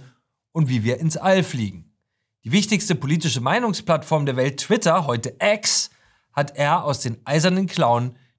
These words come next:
der linken Gesinnungstyrannei befreit. Es hat wohl seit Da Vinci, seit Michelangelo, seit Kolumbus, seit Alexander Fleming, dem Erfinder des Penicillins, keinen Menschen mit einer solchen evolutionären und zivilisatorischen Lebensleistung gegeben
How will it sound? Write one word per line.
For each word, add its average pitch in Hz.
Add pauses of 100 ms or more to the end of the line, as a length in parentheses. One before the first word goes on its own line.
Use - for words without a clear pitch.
der 135
linken 113
Gesinnungstyrannei 143
befreit. 101 (360)
Es -
hat 160
wohl 185
seit 135 (280)
Da 151
Vinci, 214
seit 104
Michelangelo, 135
seit 113
Kolumbus, 139 (400)
seit 117
Alexander 135
Fleming, 185
dem 139
Erfinder 196
des 143
Penicillins, 147 (400)
keinen 202
Menschen 143
mit 127
einer 107
solchen 135
evolutionären 156
und 113
zivilisatorischen 107
Lebensleistung 131
gegeben 123